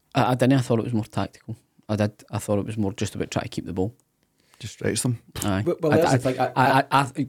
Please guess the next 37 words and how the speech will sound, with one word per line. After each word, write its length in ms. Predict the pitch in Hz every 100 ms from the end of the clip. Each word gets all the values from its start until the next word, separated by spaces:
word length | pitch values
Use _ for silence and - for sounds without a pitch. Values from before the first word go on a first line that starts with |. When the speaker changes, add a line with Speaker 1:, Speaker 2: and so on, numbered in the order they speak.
| -
Speaker 1:
I, 60 |
see 180 | 143 143
when 140 | 139 127
O's 220 | 123 -
come 180 | - 117
on 140 | 113
previously, 440 | - 113 127 -
the 60 | 117
ball's 220 | 113 117
been 260 | - - 104
bouncing 300 | 107 107 -
off 140 | 104 110
and 80 |
Speaker 2:
Aye. 100 | 104 107
Speaker 1:
stuff 220 | 113 -
like 100 | 110
that. 40 |
Now, 80 | 120
he's 100 | 120
a 40 |
good 180 | 127 156
physical 380 | - 110 117 110
presence 400 | 113 107 110 107
and 80 | 107
he, 80 | -
he, 180 | 113 -
you 80 | 107
know, 60 |
he 40 | 95
works 220 | 110 -
hard 200 | 110 110
enough. 220 | 113 113
He's 120 | -
a 20 | 107
good, 200 | - 113
honest 280 | 110 110
player. 200 | - 117